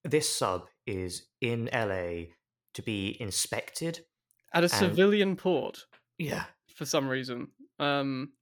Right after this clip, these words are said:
Speaker 1: With, with its full complement of missiles. Not
Speaker 2: Yeah, yeah.
Speaker 1: nuclear,
Speaker 2: No,
Speaker 1: not
Speaker 2: I was gonna
Speaker 1: nuclear.
Speaker 2: say, as I was gonna say, when, when Tarzan rang this guy up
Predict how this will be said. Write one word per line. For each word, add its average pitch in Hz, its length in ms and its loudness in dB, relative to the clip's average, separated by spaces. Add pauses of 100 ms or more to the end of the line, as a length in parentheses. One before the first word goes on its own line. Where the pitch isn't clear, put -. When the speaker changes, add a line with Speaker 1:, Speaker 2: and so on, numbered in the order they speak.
Speaker 1:
With, 202 220 8
with 190 140 6
its 185 160 4
full 170 160 4
complement 143 420 0
of 131 100 -8
missiles. 95 540 -2 (120)
Not 330 160 4
Speaker 2:
Yeah, 160 120 8
yeah. - 0 -
Speaker 1:
nuclear, 147 220 8
Speaker 2:
No, 175 140 10
Speaker 1:
not 180 60 12
Speaker 2:
I 175 80 12
was 202 140 10
gonna 220 160 6
Speaker 1:
nuclear. 196 140 4
Speaker 2:
say, 156 260 8
as 160 260 0
I - 60 0
was 175 120 2
gonna 190 120 2
say, 165 220 2
when, 175 460 4
when 180 180 4
Tarzan 156 560 2
rang 143 280 2
this 135 140 -4
guy 131 220 2
up 131 280 2